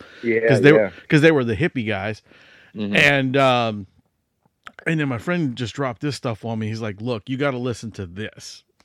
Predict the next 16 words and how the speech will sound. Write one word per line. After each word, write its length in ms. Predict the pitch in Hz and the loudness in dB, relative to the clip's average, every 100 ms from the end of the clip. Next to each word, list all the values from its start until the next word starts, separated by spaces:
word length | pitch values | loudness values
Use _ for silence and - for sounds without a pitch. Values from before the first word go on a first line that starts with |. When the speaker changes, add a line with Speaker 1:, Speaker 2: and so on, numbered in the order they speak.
| _ - | _ -10
Speaker 2:
And 120 | 139 135 | -6 -4
I 40 | |
was 140 | 131 | -4
like, 200 | 117 113 | -6 -10
"Holy 360 | - 170 196 147 | -4 2 4 4
shit, 520 | 110 - - 160 - | 0 -2 2 0 0
this 160 | 139 147 | -8 -6
is, 120 | 143 | -4
like, 200 | 139 117 | -4 -2
a 40 | 120 | -2
whole 300 | 117 147 151 | 2 2 4
new 160 | 143 | 2
world 460 | 127 127 147 139 117 | 2 2 2 0 -2
to 120 | 123 | -6
me." 200 | 117 107 | -6 -6
So, 280 | 117 113 | -4 -6